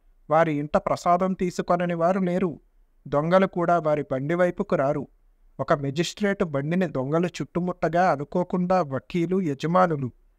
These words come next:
"సుందరేశమయ్యర్ బండి" అక్కడకు రావడంతో మెజిస్ట్రేషు-, మెజిస్ట్రేట్ గారు తప్పించుకున్నారని చెబుతారు.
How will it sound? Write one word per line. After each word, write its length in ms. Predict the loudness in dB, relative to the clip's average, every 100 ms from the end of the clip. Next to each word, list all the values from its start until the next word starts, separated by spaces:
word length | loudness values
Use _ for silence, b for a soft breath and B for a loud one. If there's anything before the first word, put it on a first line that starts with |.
| _
"సుందరేశమయ్యర్ 920 | -6 0 2 2 2 0 -2 0 -2 -4
బండి" 380 | -6 -4 0 0
అక్కడకు 440 | 0 -2 -4 -4
రావడంతో 720 | -2 -2 -2 -2 -2 -2 -4 -10 _ _ _
మెజిస్ట్రేషు-, 760 | -4 -2 -4 -2 0 0 -2 -4 -6
మెజిస్ట్రేట్ 800 | -10 -4 -2 -2 -4 -2 -2 0 2
గారు 260 | 2 2
తప్పించుకున్నారని 1000 | 0 -4 -2 -6 -2 -2 0 0 -2 -4
చెబుతారు. 540 | -4 -4 -4 -4 -4